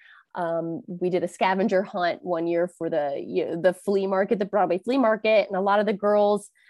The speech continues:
met up in person and, and sort of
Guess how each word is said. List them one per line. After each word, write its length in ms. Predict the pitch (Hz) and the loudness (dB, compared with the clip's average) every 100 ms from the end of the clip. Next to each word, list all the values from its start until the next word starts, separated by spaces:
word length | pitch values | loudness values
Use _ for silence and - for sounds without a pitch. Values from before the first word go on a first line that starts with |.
| _ | _
met 400 | 202 196 196 - - _ _ _ | -2 2 2 2 -4 _ _ _
up 300 | 226 208 - | 4 4 4
in 200 | 247 214 | 0 0
person 760 | 214 - 240 233 196 190 180 180 | -2 2 2 2 2 4 4 2
and, 260 | 165 170 - | 0 -2 -4
and 180 | 185 175 | -4 -4
sort 240 | 175 185 180 | -2 0 0
of 160 | 170 | -2